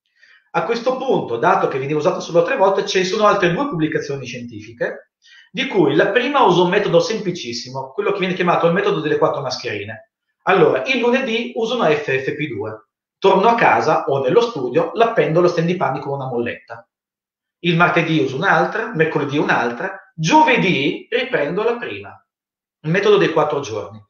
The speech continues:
In quei quattro giorni il virus è morto. La capacità filtrante è rimasta intatta perché la mascherina non è stata intaccata da alcol ossigenato o ultravioletti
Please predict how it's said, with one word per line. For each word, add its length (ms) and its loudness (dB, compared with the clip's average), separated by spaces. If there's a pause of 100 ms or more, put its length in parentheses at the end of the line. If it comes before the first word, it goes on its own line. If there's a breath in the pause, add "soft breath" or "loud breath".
(480)
In 260 -4
quei 240 0
quattro 300 4
giorni 520 2
il 80 -4
virus 400 0
è 320 -2
morto. 600 -4 (680)
La 120 2
capacità 400 -2
filtrante 560 0
è 60 -2
rimasta 340 -6
intatta 580 -4
perché 360 0
la 80 0
mascherina 580 -6
non 140 -8
è 20 -6
stata 320 -2
intaccata 560 -2
da 240 2
alcol 240 -2
ossigenato 640 -4
o 20 0
ultravioletti 760 0